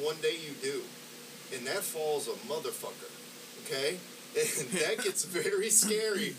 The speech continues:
really quick because you, you know, as your income gets to a certain point, you get to where a little trip or a little stumble, you, that's a big number to try to fix, and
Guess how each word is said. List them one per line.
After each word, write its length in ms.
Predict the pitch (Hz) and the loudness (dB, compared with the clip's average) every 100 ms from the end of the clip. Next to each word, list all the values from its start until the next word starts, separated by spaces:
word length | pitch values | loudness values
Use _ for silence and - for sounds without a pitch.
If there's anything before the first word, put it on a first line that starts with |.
| - - 139 | -10 -10 0
really 240 | 175 180 | 0 0
quick 320 | 160 214 196 - | 0 0 0 -4
because 320 | 160 156 143 160 | -8 -4 -4 -4
you, 100 | 196 - - - | -6 -8 -12 -2
you 80 | 214 | 0
know, 80 | 196 190 | 0 2
as 140 | 226 226 | 2 2
your 160 | 196 | 2
income 240 | 220 208 185 165 | 2 0 -4 -2
gets 220 | 185 - | 0 0
to 100 | 185 | 2
a 60 | |
certain 300 | - 180 143 123 143 | 2 0 -6 -6 -2
point, 200 | 175 214 - - - - - | -2 -4 -8 -14 -14 -14 -8
you 100 | 185 | -6
get 200 | 226 226 208 | -4 -4 -2
to 20 | 180 | -2
where 400 | 175 156 147 143 - | 2 4 4 0 -2
a 60 | 147 | 0
little 220 | 147 180 | 0 -2
trip 320 | - - 185 180 | -2 -2 -4 -2
or 60 | 156 | -2
a 20 | |
little 220 | 143 160 151 | -2 0 2
stumble, 640 | - 208 226 165 123 113 - - - - - - - - - 143 | 2 2 0 0 0 -2 -10 -14 -16 -16 -16 -14 -14 -14 -12 -8
you, 400 | 147 165 226 190 | -6 -4 -4 -2
that's 200 | 170 226 | -2 0
a 100 | 196 139 | -2 -4
big 240 | 170 165 143 | -4 -4 -2
number 320 | 151 190 233 | -2 0 -2
to 80 | 170 - | -4 -4
try 160 | 143 | -4
to 80 | 117 | -4
fix, 580 | - 123 - - - - - 151 | -4 -6 -6 2 2 2 -2 0
and 220 | 143 135 | 2 0